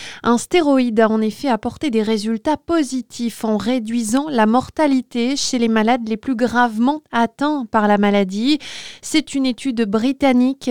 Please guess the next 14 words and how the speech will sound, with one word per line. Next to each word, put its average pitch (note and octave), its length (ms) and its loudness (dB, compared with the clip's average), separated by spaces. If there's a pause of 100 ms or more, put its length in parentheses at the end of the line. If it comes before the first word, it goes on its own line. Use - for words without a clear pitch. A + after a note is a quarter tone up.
(140)
qui B3 200 -4
le A3+ 180 2
dit. A3+ 400 -2 (400)
D'ailleurs, B3+ 680 4
le A3 220 4
Royaume-Uni B3 920 2
a G#3 160 2
décidé A#3 800 -2
d'utiliser A3 680 -2
la G#3 160 2
dexaméthasone A#3 1200 2
dès B3+ 420 0
à A#3+ 120 2
présent, A3 580 0